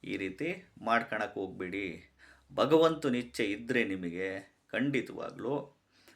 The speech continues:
ಸರ್ಕಾರಿ ನೌಕರಿ ಅಪಾಯಿಂಟ್ಮೆಂಟ್ ಆರ್ಡರ್ ಮನೆಗೆ ಬಂದೇ ಬರುತ್ತೆ. ನೋಡಿ, ನಾವು ಜ್ಯೋತಿಷಿಗಳು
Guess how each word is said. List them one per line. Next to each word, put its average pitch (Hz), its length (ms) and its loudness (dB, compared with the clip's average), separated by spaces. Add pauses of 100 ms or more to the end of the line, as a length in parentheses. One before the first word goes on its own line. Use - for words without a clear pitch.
(200)
ಸರ್ಕಾರಿ 110 640 -2
ನೌಕರಿ 123 540 -4
ಅಪಾಯಿಂಟ್ಮೆಂಟ್ 117 560 2
ಆರ್ಡರ್ 107 280 0
ಮನೆಗೆ 113 400 0
ಬಂದೇ 117 480 4
ಬರುತ್ತೆ. 92 720 -2 (200)
ನೋಡಿ, 101 240 -2
ನಾವು 107 220 -2
ಜ್ಯೋತಿಷಿಗಳು 139 800 0